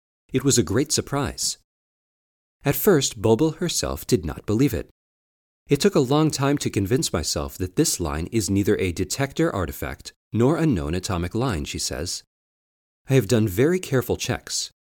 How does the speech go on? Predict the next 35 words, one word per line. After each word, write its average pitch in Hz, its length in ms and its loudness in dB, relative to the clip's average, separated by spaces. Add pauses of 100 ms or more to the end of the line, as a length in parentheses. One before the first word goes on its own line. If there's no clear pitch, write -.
(120)
I - 60 -8
have 67 140 -6
reanalyzed 107 720 0
the 101 80 0
data, 90 420 -2 (560)
split - 380 4
the 165 80 2
data 113 260 4
set 92 300 0
into 107 240 -2
different 127 380 -2
subgroups, - 720 -4 (120)
and 123 140 2
checked 151 260 0
the 190 60 8
data 101 320 4
from 98 240 -2
four 143 460 4
other 127 180 6
detectors 87 760 -4
on 123 160 4
board 107 280 4
two 143 240 4
different 90 360 -2
observatories. 87 920 2 (560)
None 101 280 4
of 180 100 4
these 147 240 2
efforts 127 400 -2
made 98 220 0
the 120 80 4
line 80 260 -2
disappear. 98 640 -2 (840)
In 131 100 2
short, 147 400 2